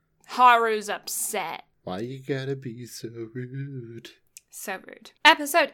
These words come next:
Speaker 1: eight, Revenge in the Medley. None of the other boys actually ended up qualifying for their, in their events for regionals, and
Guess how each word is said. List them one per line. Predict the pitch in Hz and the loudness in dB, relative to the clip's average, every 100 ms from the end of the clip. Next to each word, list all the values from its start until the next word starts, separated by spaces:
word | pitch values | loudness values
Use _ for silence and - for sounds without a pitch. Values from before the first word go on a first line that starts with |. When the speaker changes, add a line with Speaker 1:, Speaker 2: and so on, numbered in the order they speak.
| - | 2
Speaker 1:
eight, | 294 - - - | 0 0 -14 -2
Revenge | 233 220 233 226 214 202 | 0 4 4 4 -2 -4
in | 202 185 | -6 -6
the | 185 | -10
Medley. | 185 202 196 190 175 180 - _ - | -4 -2 -2 -6 -10 -12 -18 _ 0
None | 294 370 | 6 6
of | 392 | 6
the | 349 | 4
other | 359 294 | 2 4
boys | 311 330 302 - | 4 4 4 -2
actually | 311 311 | -4 -4
ended | 302 302 | -6 -4
up | 294 | -6
qualifying | - 262 294 302 269 247 - | -4 -2 0 0 -4 -4 -10
for | - 240 | -6 -4
their, | 220 240 254 - | 0 0 0 0
in | 254 | 4
their | 247 240 | 6 4
events | 226 226 208 - | 2 -2 -6 -8
for | 233 208 | -8 -6
regionals, | 220 220 202 - | -8 -10 -10 -10
and | - | -10